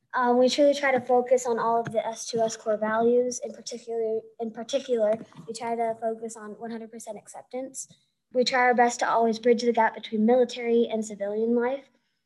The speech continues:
So, um, we do as many activities and service projects as possible.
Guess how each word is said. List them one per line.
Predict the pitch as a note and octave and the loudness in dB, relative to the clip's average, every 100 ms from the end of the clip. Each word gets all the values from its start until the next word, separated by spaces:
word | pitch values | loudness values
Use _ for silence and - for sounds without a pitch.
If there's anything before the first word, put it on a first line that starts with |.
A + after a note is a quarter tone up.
| _ | _
So, | - A#3+ A3 A3 A3+ A3 | -2 4 8 8 6 4
um, | A3 A3 G#3 A3 | 0 -2 2 4
we | |
do | A#3 | 8
as | B3 A#3+ | 8 8
many | A#3 A3+ | 4 2
activities | A#3 - G#3+ A3 A3 G#3 | -2 -8 -4 0 -2 -2
and | G#3+ | -6
service | G#3 G3+ | -6 -6
projects | G#3 G#3 G3+ G3 | -10 -10 -10 -12
as | - - | -18 -16
possible. | - A3+ A3+ G#3+ A3 A3+ A3+ | -6 -4 -2 0 2 2 -2